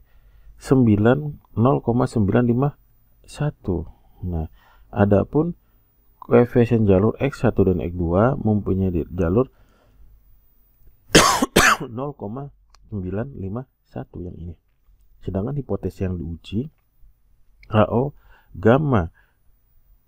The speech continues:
variabel dua ke satu lebih kecil daripada nol,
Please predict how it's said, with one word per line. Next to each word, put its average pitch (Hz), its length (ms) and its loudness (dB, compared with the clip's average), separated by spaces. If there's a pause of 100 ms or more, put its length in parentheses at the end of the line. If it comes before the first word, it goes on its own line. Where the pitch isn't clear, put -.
(140)
variabel 92 500 2
dua 90 320 -2
ke 95 80 -6
satu 123 540 -4
lebih 90 340 0
kecil 92 240 -4
daripada 82 480 -6
nol, 92 400 -2